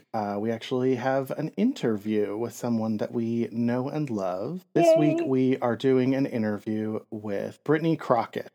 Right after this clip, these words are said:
Speaker 1: We wanted to talk to Brittany because she is currently a director of partner development and licensing for a startup, as well as a senior account executive for a communications company. So she definitely fits into our definition of multi-hyphenate. I guess we can ask her if she feels like she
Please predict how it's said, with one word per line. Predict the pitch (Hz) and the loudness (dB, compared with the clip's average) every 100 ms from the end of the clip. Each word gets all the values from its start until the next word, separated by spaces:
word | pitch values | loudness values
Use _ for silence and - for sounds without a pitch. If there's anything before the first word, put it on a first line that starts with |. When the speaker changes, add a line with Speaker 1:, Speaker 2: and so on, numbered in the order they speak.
| - | 6
Speaker 1:
We | 143 | 10
wanted | 180 214 | 10 10
to | 180 | 8
talk | 147 | 8
to | 120 | 8
Brittany | 120 117 120 | 8 8 8
because | 104 - 120 110 | 6 6 6 6
she | - 117 104 | 4 4 4
is | 110 104 | 4 2
currently | - 180 147 123 120 | 6 8 8 8 6
a | 113 | 6
director | 113 113 113 - 120 | 6 6 6 6 4
of | 113 - - | 4 0 -2
partner | - 110 113 107 | 2 4 4 2
development | 107 107 107 98 107 | 4 4 4 2 0
and | 104 107 | 2 2
licensing | 107 104 120 117 117 | 2 2 2 4 2
for | 117 110 | 4 0
a | 98 | 0
startup, | - 110 113 117 113 - | 0 2 4 2 0 2
as | 120 110 | 4 4
well | 117 131 123 | 6 6 8
as | 113 104 | 6 4
a | 110 | 2
senior | - 113 107 | 6 6 6
account | 101 110 107 | 4 2 2
executive | 101 107 98 107 104 | 0 -2 -2 -2 0
for | 113 | -2
a | 107 | -2
communications | 110 107 101 104 127 127 | 0 -2 -2 -2 -2 0
company. | 151 151 156 151 - - - | 0 2 2 2 -2 -18 -2
So | 123 | 0
she | 110 | 2
definitely | 101 123 - 147 | 4 4 6 4
fits | 120 113 107 | 6 2 2
into | - 117 107 101 - 104 104 101 - | 0 2 2 0 0 0 0 -2 2
our | 135 147 | 6 8
definition | 123 - 107 101 107 | 6 4 2 4 2
of | 107 | 2
multi-hyphenate. | 110 104 107 104 104 104 110 | 2 2 0 0 0 -2 -2
I | 120 | -2
guess | 117 110 117 | -2 0 0
we | |
can | - 143 | 4 2
ask | 123 107 - | 2 -2 -2
her | - 113 104 - - - | 2 2 2 -4 -16 -8
if | 104 | -2
she | - | -2
feels | 120 117 107 107 | 0 2 0 0
like | 104 - | -4 -4
she | - 123 117 | -4 -4 -4